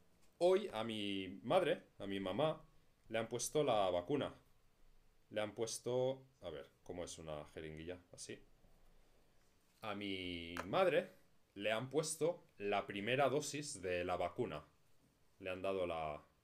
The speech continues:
la vacuna. No escucho nada. ¿Qué está pasando? ¿Me es-, os estáis... estáis bromeando? ¿O qué? Yo lo oigo, lo oigo todo bien. Am,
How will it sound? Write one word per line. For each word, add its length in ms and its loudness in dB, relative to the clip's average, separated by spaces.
la 100 -4
vacuna. 420 -8
No 120 -10
escucho 440 -8
nada. 360 -4
¿Qué 60 -16
está 240 -6
pasando? 540 -8
¿Me 120 -8
es-, 180 -10
os 160 -10
estáis... 760 -2
estáis 260 -2
bromeando? 580 -4
¿O 120 -14
qué? 180 -8
Yo 140 -4
lo 80 -2
oigo, 400 -4
lo 100 -6
oigo 160 -6
todo 200 -8
bien. 180 -10
Am, 500 2